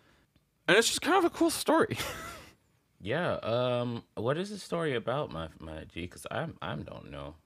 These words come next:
Speaker 1: So
Speaker 2: Um,
Speaker 1: I,
Speaker 2: mm-hmm.
Speaker 1: and I had not heard of this person either before, uh, we, we dug this up. And, uh, Felix Kirsten, uh, was, I think, Swedish, Danish? Hold on. Finnish. Uh, a Finnish-born medical professional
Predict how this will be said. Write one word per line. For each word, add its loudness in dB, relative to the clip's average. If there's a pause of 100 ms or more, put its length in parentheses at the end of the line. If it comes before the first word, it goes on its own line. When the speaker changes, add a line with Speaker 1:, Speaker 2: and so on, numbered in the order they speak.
(120)
Speaker 1:
So 8
Speaker 2:
Um, -8
Speaker 1:
I, 10
Speaker 2:
mm-hmm. -2
Speaker 1:
and 8
I 12
had 8
not 8
heard 8
of 4
this 6
person 4
either 8
before, 6 (380)
uh, 8
we, 2
we 6
dug 4
this 4
up. 8
And, 8
uh, 8
Felix 4
Kirsten, 4 (320)
uh, 10
was, 8 (100)
I 4
think, 4 (220)
Swedish, 2
Danish? 6
Hold 6
on. 4 (100)
Finnish. 4 (360)
Uh, 8
a 6
Finnish-born 8
medical 10
professional 6